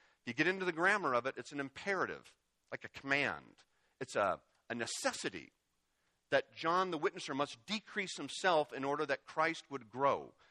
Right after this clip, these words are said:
and his, Christ's renown would grow. And it's something that is, um, you do it now and you keep doing it. You don't stop doing it. It's not a, a temporary thing. It's a permanent thing.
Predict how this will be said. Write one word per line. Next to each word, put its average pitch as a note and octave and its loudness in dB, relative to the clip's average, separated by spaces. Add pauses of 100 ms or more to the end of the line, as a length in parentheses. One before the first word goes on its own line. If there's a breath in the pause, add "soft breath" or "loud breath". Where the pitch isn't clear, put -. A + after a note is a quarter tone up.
(260 soft breath)
and A2+ -6
his, C3 -4 (100)
Christ's D3+ 0
renown C3 0 (460 soft breath)
would A#2+ -2
grow. A2 2
And B2+ 0
it's - -6
something G3 -2
that D#3+ 4 (100)
is, C#3+ -4
um, G#2+ 2 (840)
you C3+ -2
do D3 2
it G3 -2
now C3 2 (600)
and C3+ -2
you C#3 -2
keep - -8
doing G2 -6
it. C2 -16
You A#2 -4
don't D#3 0
stop E3+ 0 (140)
doing F2+ -6
it. C2 -14
It's G#2+ -12
not C#3+ 4
a, A#2+ 4
a A2 -2 (120)
temporary A2+ 0
thing. E2 -8
It's E2 -12
a - -8
permanent D#3+ -2 (100)
thing. D2 -8